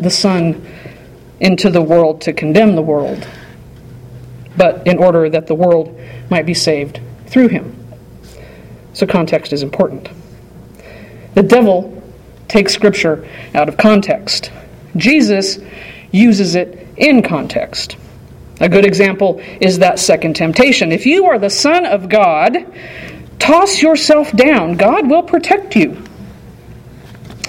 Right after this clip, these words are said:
Theologian Robert Bryant writes that this part of the scripture does not endorse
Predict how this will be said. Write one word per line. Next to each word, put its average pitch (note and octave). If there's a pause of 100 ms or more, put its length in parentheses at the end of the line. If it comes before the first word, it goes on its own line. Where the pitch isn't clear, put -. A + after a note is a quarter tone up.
(320)
Theologian A3
Robert F#3
Bryant A3+
writes F3
that F3 (680)
this D4
part D#4
of C#4
the A3+
scripture B3
does G#3+
not C4
endorse G3